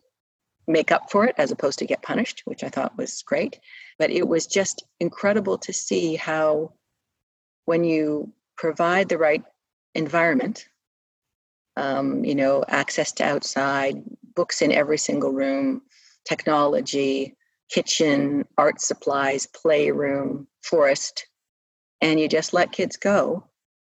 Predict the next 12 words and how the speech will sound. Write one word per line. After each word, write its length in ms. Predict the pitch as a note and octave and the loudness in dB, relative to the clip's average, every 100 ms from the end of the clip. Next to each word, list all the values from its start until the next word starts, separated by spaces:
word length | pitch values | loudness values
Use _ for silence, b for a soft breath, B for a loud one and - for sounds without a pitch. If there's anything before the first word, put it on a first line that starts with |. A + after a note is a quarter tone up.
| _ _ _ - D3+ | _ _ _ -8 -2
they 160 | E3+ | -2
create 320 | F3 F3+ F3 | 0 2 2
a 60 | E3 | 2
really 240 | D#3+ F3 | 2 0
beautiful 400 | E3 E3 E3 - | 0 -2 -2 -4
world 260 | D#3 D#3 D3+ | -2 -2 -2
for 100 | - | -6
themselves. 520 | - - - - - _ _ _ _ _ _ _ _ _ | -6 -6 -10 -12 -14 _ _ _ _ _ _ _ _ _
And, 440 | D3+ D3 D3 C#3+ - _ | -4 -2 -2 -4 -8 _
and 120 | - C#3+ | -2 0
it 160 | - | 0
was, 260 | D3 C3+ | -2 -6